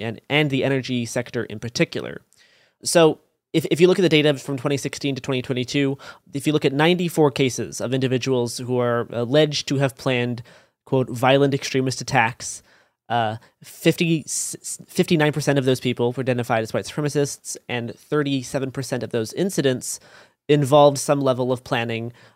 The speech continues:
uh, uh, specifically planning attacks on critical infrastructure. Now, six of those sixteen white supremacist plotters had, uh, uh, discernible, tangible connections to named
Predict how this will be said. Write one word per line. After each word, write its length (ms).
uh, 40
uh, 460
specifically 640
planning 320
attacks 400
on 100
critical 360
infrastructure. 600
Now, 220
six 540
of 260
those 360
sixteen 520
white 160
supremacist 440
plotters 460
had, 500
uh, 280
uh, 240
discernible, 800
tangible 560
connections 680
to 120
named 560